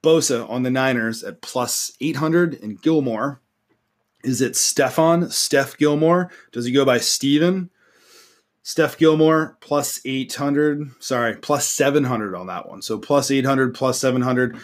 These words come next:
My bet here is that I think that the defensive player of the year goes to the best defensive player on the best overall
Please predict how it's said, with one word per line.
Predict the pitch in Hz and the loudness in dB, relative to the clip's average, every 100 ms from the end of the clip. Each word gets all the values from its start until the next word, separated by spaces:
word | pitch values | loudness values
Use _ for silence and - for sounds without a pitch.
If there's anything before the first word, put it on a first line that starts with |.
| - - | -20 -2
My | 139 | 0
bet | 143 214 233 | 4 4 2
here | - 160 156 135 | -2 2 4 4
is | 120 113 | 2 0
that | 120 110 - - _ _ | 0 -2 -4 -20 _ _
I | 139 | -8
think | 139 175 160 | -2 -2 2
that | 160 131 | 0 -2
the | |
defensive | 113 143 156 160 147 135 123 | -8 -6 -2 -2 -2 -6 -6
player | 143 135 | -2 0
of | 127 | 0
the | |
year | 123 123 110 - | 0 0 -4 -10
goes | - 131 135 123 - - - | -6 -2 0 -2 -6 -8 0
to | 127 123 113 107 - _ _ _ _ 120 | 2 2 0 -4 -8 _ _ _ _ -20
the | 110 113 135 131 123 120 113 113 _ _ 101 | -14 -4 0 2 4 4 0 -4 _ _ _
best | 131 139 160 - - | 0 2 2 -4 -4
defensive | 131 123 131 123 120 107 | -6 -2 -2 -2 -6 -10
player | - 123 117 113 104 | -4 0 2 0 -2
on | 104 110 | -4 -4
the | 101 | -6
best | 101 104 - | -6 -6 -6
overall | 107 101 101 92 | -10 -10 -8 -8